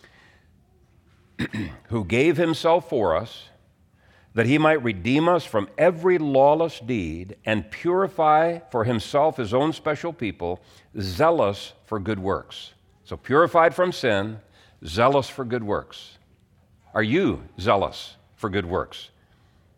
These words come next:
That's God's purpose in your life.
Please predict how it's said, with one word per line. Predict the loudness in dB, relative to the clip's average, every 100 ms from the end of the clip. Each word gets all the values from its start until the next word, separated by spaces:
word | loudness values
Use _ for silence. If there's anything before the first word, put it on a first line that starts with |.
| _ _ _ _ _ _ _
That's | -4 -4
God's | -2 -2 -2
purpose | -4 -4 -6 -8
in | -4
your | -2
life. | -2 -4 -10 -20